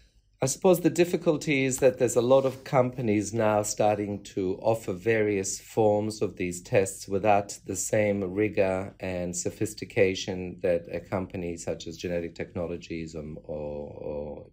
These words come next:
Illumina or Thermo Fisher or B G I, uh, go to, to develop these products.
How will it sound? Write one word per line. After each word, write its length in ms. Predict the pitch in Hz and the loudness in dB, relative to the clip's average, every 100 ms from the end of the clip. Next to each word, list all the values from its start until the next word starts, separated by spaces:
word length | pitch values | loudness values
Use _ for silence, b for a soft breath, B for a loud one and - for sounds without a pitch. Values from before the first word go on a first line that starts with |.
| - - | -20 -14
Illumina 800 | - 92 104 101 92 87 85 85 - | -6 0 2 2 -2 -4 -6 -8 -10
or 240 | 78 80 | -10 -10
Thermo 380 | - - 90 87 | -8 -4 -2 -2
Fisher 480 | 82 104 98 110 92 | -6 -6 -4 -4 -4
or 320 | 87 78 76 | -4 -8 -10
B 240 | 71 101 92 | -6 -4 -4
G 260 | 82 87 | -4 -2
I, 320 | 90 85 87 90 B B B B | 0 0 -2 -8 B B B B
uh, 140 | - 87 87 | -2 -2 0
go 260 | - 110 117 | 4 6 4
to, 440 | 120 - 87 85 | 0 -4 -2 -4
to 140 | - 87 | -6 -8
develop 520 | 87 92 92 87 - | -4 -2 0 -2 -6
these 240 | 82 80 | -8 -8
products. 600 | - 87 82 73 73 - | -6 -2 -2 -4 -8 -10